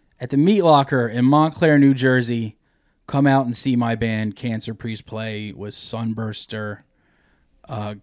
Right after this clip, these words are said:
Cadaveric Spasm, Greater Pain, and Grace. That is at the Meat Locker in Montclair, New Jersey. Come check it out.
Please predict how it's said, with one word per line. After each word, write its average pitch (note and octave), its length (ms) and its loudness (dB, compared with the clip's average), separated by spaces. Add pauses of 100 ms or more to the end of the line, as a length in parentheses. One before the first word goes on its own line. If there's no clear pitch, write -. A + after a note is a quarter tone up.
(420)
Cadaveric A2 500 -6
Spasm, B2+ 920 2 (220)
Greater B2 340 -2
Pain, A#2 540 -2
and A2 220 -10
Grace. G#2+ 600 -12 (380)
That A2+ 180 -4
is G#2+ 160 -4
at A2 160 -8
the A2 60 -8
Meat A2 200 -6
Locker G#2 600 -8
in G#2 160 -12
Montclair, G#2 420 -10
New G2+ 100 -12
Jersey. G2+ 380 -14
Come G#2+ 200 -16
check G#2+ 280 -12
it G#2+ 60 -10
out. G#2+ 340 -10